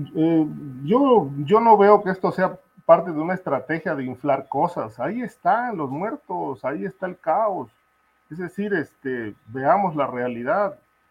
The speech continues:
Este, yo creo que el, el, eh, si observamos, eh, todos los días lo que ocurre, pues tenemos la película del país para hacer verdaderamente una cinta de terror,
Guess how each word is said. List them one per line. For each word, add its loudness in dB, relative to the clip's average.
Este, -12
yo -10
creo 0
que -2
el, -4
el, -12
eh, -18
si -4
observamos, 4
eh, -14
todos -2
los -2
días -6
lo -10
que -12
ocurre, -4
pues -10
tenemos -6
la -6
película -6
del -12
país -12
para -6
hacer -10
verdaderamente -8
una -8
cinta -6
de -10
terror, -2